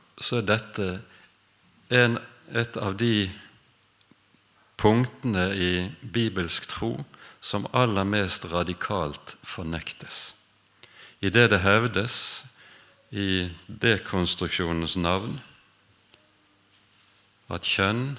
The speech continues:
er en sosial konstruksjon. Det er noe som bare er et resultat av den rolle du får av omgivelsene. Eller kjønn er noe som er en følelse,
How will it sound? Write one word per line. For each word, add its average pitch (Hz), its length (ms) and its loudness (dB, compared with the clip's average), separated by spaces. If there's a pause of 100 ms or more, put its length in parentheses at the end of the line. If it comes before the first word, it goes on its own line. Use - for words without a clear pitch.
(200)
er 95 240 0
en 90 80 -2
sosial 98 840 0 (100)
konstruksjon. 98 720 -6 (1400)
Det 104 140 -2
er - 20 0
noe 104 220 2
som 110 180 2
bare 110 300 6
er 101 80 2
et 98 100 -4
resultat 104 720 0
av 90 460 0
den 101 320 0
rolle 90 500 0
du 90 240 -4 (560)
får 92 480 -2
av 85 380 0 (100)
omgivelsene. 98 720 -2 (1300)
Eller 101 240 0
kjønn 92 460 2 (260)
er 107 80 -2
noe 101 240 0
som 90 400 2 (880)
er 95 220 0
en 87 100 0
følelse, - 800 0